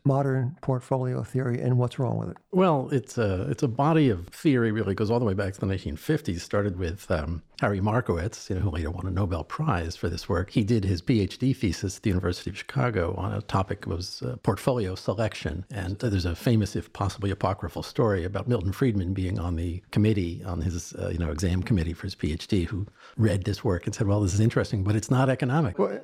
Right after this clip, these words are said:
Speaker 1: is it common sense?
Speaker 2: In, in some ways, you could argue that, I mean, it's very hard for us, I think, in twenty eighteen to go back to, you know, the, the world that people lived in, in the early nineteen fifties without computers and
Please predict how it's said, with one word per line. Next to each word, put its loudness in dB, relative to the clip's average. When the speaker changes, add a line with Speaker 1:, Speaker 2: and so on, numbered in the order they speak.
Speaker 1:
is -4
it 2
common 2
sense? -2
Speaker 2:
In, 4
in 6
some 0
ways, 2
you 2
could 2
argue 4
that, 0
I 2
mean, 6
it's 0
very -4
hard 0
for -2
us, 0
I 2
think, -2
in 2
twenty 2
eighteen 0
to -8
go 0
back 0
to, -2
you 0
know, -4
the, -4
the 0
world 4
that -2
people -2
lived 2
in, 4
in 0
the -2
early 2
nineteen 0
fifties -2
without 2
computers 0
and -4